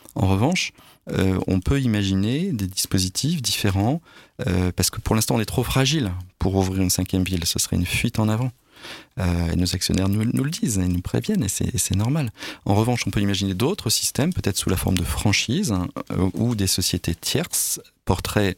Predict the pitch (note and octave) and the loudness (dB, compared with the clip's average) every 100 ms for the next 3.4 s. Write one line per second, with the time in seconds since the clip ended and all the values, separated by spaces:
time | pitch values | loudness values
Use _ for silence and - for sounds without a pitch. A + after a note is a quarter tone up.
0 | - E2 - - E2+ G#2+ - - - _ | -2 -2 -4 -2 0 2 0 -4 -14 _
1 | - - - - - F#2 F#2+ - - F2 | -20 -10 -8 -8 -2 2 2 2 0 0
2 | E2+ - G2 - G2+ G2 - G2 F#2 C3 | 0 -2 0 2 2 2 0 0 0 0
3 | C3 A2+ A2+ | 0 0 -2